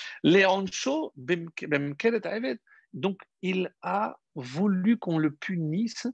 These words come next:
en le vendant comme un esclave. Pourquoi ? "Biglal asher gava libo lechashov marchevet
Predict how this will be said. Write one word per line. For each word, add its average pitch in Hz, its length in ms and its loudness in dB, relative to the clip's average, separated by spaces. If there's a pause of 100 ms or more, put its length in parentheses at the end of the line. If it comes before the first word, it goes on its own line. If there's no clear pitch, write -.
(280)
en 165 80 2
le 160 100 4
vendant 143 320 0
comme 139 180 -6
un 120 40 -4
esclave. - 400 -6 (300)
Pourquoi ? - 460 -8 (680)
"Biglal 208 640 6
asher 226 400 4
gava 170 540 4
libo 143 680 -4
lechashov 180 760 -4
marchevet 165 480 -4